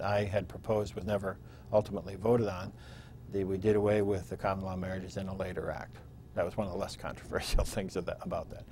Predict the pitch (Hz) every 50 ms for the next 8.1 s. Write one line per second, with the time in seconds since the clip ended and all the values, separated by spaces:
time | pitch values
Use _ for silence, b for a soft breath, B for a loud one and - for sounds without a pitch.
0 | B B B B B B B B B B - 92 92 92 90 95 98 110 113 113
1 | 120 123 135 127 - 131 120 110 - 107 98 104 101 90 - - 98 95 95 92
2 | 95 92 104 113 113 113 120 - - - - 98 92 90 90 90 87 85 87 90
3 | 87 76 - - - - - - - - - - - 92 90 92 95 101 110 -
4 | - 104 95 92 104 110 110 - - - 104 95 92 87 85 85 87 87 82 82
5 | 82 78 76 92 92 92 95 95 90 92 98 107 117 - - - 107 95 92 92
6 | 95 92 87 87 87 90 92 92 95 98 - - 95 95 95 98 98 95 90 95
7 | 101 101 104 107 104 104 101 113 107 110 113 110 107 117 123 113 98 87 87 98
8 | -